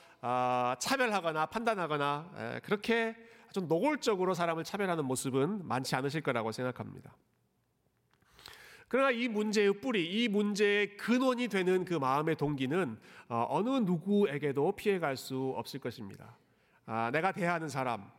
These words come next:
그리고 내가 관계를 맺는 이 사람이 나에게 도움이 될 만한 사람인가? 아니면 내가 도움을 줘야 할 사람인가?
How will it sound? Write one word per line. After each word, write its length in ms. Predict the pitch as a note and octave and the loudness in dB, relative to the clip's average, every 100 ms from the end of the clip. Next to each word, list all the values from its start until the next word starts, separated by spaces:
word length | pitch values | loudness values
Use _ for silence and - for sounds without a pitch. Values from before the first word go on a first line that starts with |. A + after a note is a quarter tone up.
| _ _ - _ | _ _ -20 _
그리고 400 | - B2 C#3 D3 | -10 -4 2 2
내가 400 | D3 C#3 E3 F#3+ | 2 0 0 0
관계를 480 | G3+ C#3 C#3 D#3 D#3 | -2 -4 0 2 2
맺는 440 | C#3+ B2 C3 C#3+ C#3+ | 2 0 2 0 0
이 160 | D3 | -4
사람이 520 | D#3 D3+ C3+ C#3 E3+ A2+ - _ _ _ _ _ _ _ - | -2 0 -2 -2 -6 -8 -16 _ _ _ _ _ _ _ -6
나에게 320 | A#2+ C3 D3 | -2 0 -2
도움이 360 | C#3 D3 E3 | 0 0 2
될 140 | D#3+ C3+ | 2 2
만한 200 | B2+ B2 | 0 -2
사람인가? 680 | A#2+ A#2+ A2 G2+ G#2 G#2 - _ _ _ _ _ _ _ | -2 -6 -6 -10 -12 -14 -20 _ _ _ _ _ _ _
아니면 380 | - A#2 B2+ B2 | -10 -4 -2 -2
내가 440 | A#2+ C3+ F#3 G#3+ - - | -2 -2 -2 -6 -16 -10
도움을 460 | A#2 A#2+ C3 C#3+ | -4 -2 -2 -4
줘야 340 | - A#2 C3 C#3 | -4 -4 -2 -2
할 160 | A#2+ | -2
사람인가? 600 | A2 A2 G#2 G#2 - F#2+ | -4 -6 -8 -12 -20 -20